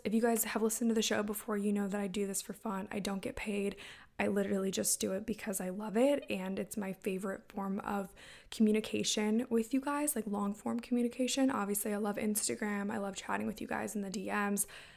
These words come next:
but the podcast is, like, my little baby. And, oh, she actually just turned one, which is crazy. We celebrated eighty twenty's birthday on October sixth, um, so a couple weeks ago.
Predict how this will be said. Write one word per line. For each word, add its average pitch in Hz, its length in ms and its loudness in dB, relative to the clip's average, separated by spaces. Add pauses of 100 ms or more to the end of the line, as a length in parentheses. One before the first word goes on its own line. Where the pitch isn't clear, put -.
(140)
but 220 100 0
the 220 80 -2
podcast 214 800 -2
is, 190 440 -2 (440)
like, 220 160 -2
my 202 140 0
little 202 240 0
baby. 196 580 2 (140)
And, 196 420 2
oh, 269 120 4
she 233 180 2
actually 254 360 0
just - 280 2
turned 214 400 4
one, 214 440 2 (760)
which 220 180 2
is 220 140 4
crazy. 220 460 2
We 220 100 2
celebrated 208 600 0
eighty 208 280 2
twenty's 208 360 0
birthday 214 500 0
on 208 380 2 (560)
October 208 420 0
sixth, - 640 -2 (580)
um, - 460 -2
so - 160 -2
a 208 40 -2
couple 214 280 -4
weeks - 260 0
ago. - 380 -4